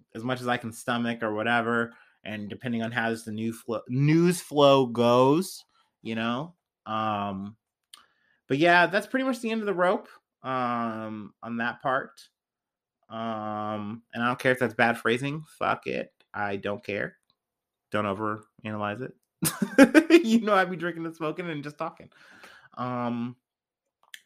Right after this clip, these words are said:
but yeah, um, I hope you guys have a good one. I hope you guys tune in for the next episode, the big episode. I mean,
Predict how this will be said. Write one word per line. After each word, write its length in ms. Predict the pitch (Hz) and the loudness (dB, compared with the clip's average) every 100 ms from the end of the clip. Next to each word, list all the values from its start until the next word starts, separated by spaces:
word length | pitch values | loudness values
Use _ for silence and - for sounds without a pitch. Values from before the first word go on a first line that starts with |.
| _ | _
but 160 | 131 | -4
yeah, 240 | 135 247 285 _ _ _ _ _ | 0 -2 -2 _ _ _ _ _
um, 320 | 123 127 120 | -4 -2 -2
I 60 | 120 | -8
hope 160 | 143 | -10
you 60 | 143 | -2
guys 160 | 151 | -2
have 140 | 151 135 | 0 -4
a 60 | |
good 200 | 123 131 | 0 0
one. 300 | 147 147 156 151 _ _ _ _ | 0 -2 -2 -10 _ _ _ _
I 100 | 113 | -2
hope 160 | 131 139 | -2 0
you 60 | |
guys 200 | 143 135 | 2 2
tune 180 | 139 151 | 0 -4
in 60 | 143 | -4
for 100 | 143 | -4
the 120 | 123 | -2
next 380 | 117 123 135 139 | -2 0 -2 -2
episode, 580 | 143 147 - 143 147 143 | -4 -4 -4 0 0 -2
the 100 | 104 | -6
big 380 | 92 113 123 | -4 -2 0
episode. 680 | 135 131 143 - 139 135 147 | -2 -4 -10 -4 0 2 2
I 60 | 139 | 0
mean, 440 | 117 107 104 104 | -2 -6 -10 -14